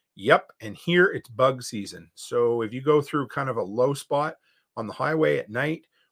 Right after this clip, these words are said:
where you go past a slough, which is a fancy way of calling a low spot that collects water and mosquitoes,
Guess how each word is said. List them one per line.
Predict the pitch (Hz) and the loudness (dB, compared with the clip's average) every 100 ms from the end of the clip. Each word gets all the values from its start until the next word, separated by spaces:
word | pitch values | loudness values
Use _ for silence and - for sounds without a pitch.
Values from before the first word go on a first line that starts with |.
| - | -10
where | 113 | -8
you | 101 | 0
go | 120 | 2
past | 127 120 117 - | 2 0 -2 -4
a | - | -12
slough, | - 143 139 143 143 - | -4 0 0 0 -6 -14
which | 110 104 | -14 -12
is | 98 | -10
a | 101 98 | -10 -10
fancy | 117 110 - 107 | -10 -10 -8 -2
way | 104 101 | -2 -2
of | 90 | -4
calling | - 107 104 | -6 -6 -6
a | |
low | 92 101 | -2 -2
spot | 104 - 104 - | -4 -4 -4 -6
that | - | -8
collects | 113 98 - | -8 -8 -6
water | 110 110 110 | -4 -4 -4
and | 98 | -6
mosquitoes, | 92 98 - - 147 160 147 | -10 -14 -14 -6 2 4 2